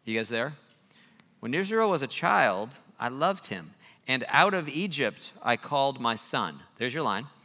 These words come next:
"But the more they were called, the more they went away from me. They sacrificed to the Baals. They burned incense to images. It was I who taught Ephraim to walk, taking them by the arms. But I didn't realize it was I who healed them. I led them with cords of human kindness, with ties of love." Blah, blah, blah. And he goes on, "They're gonna turn to Egypt."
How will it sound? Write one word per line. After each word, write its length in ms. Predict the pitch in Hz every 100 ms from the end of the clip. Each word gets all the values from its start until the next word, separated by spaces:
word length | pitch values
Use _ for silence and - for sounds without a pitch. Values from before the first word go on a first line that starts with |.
| - - - -
"But 100 | 127
the 60 | 147
more 240 | 175 202
they 100 | 185
were 100 | 156
called, 340 | - 190 190
the 60 | 156
more 160 | 165 160
they 80 |
went 180 | 156 151
away 260 | 143 156 202
from 140 | 131
me. 80 | 110
They 120 | 113
sacrificed 520 | - 170 165 151 - 156
to 40 |
the 80 | 127
Baals. 400 | 156 165 165 131
They 100 | 127
burned 280 | 143 147 127
incense 380 | 160 151 156 -
to 100 | 131
images. 440 | 165 147 127 113
It 40 |
was 140 | 143 143
I 220 | 190 254
who 80 | 190
taught 200 | 151 127
Ephraim 280 | 123 123 117
to 80 |
walk, 260 | 110 107 104
taking 240 | 156 139
them 100 | 131
by 120 | 123 117
the 140 | 113
arms. 340 | 107 101 - - - - -
But 140 | 156
I 20 |
didn't 160 | 202 208
realize 420 | 208 254 214 151
it 40 | 139
was 140 | 127
I 160 | 131 123
who 120 | 123
healed 220 | 127 127
them. 100 | 113
I 60 | 120
led 220 | 160 180
them 80 | 170
with 120 | 151
cords 240 | - 180
of 120 | 160 139
human 260 | 175 160
kindness, 320 | 160 165 160
with 120 | 135 -
ties 280 | 160 151
of 140 | 143 139
love." 360 | 165 147 117 - - - - -
Blah, 160 | 165 170
blah, 160 | 160
blah. 220 | 160 160
And 80 | 139
he 40 | 147
goes 160 | 160
on, 120 | 165
"They're 80 | 156
gonna 160 | 165 151
turn 240 | - 180
to 40 | 156
Egypt." 440 | 160 156 113